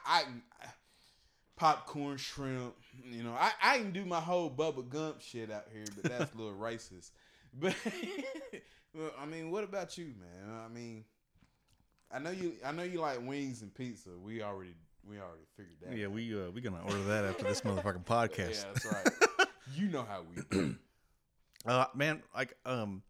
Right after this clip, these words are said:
Speaker 2: you know, like, I've, I've liked food my whole life, but, um, of course I have, but, uh, you know, like, <laughs> but yeah, um, I,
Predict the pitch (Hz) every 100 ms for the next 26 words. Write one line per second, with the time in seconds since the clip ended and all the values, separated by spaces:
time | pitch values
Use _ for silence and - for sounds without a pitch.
0 | - - - 127 117 113 147 135 - 127
1 | 135 98 - 110 104 92 98 98 98 101
2 | 92 - - - _ _ _ 110 101 90
3 | 87 - _ - _ _ _ _ _ _
4 | 104 104 - 127 101 87 90 92 95 95
5 | 95 92 92 - - - 120 117 110 113
6 | 101 - - - 233 - - - 392 -
7 | 392 - 370 - - - - - _ -
8 | - - - - - - - - - 127
9 | 127 127 120 123 120 107 101 104 - _
10 | _ _ _ _ - 98 151 180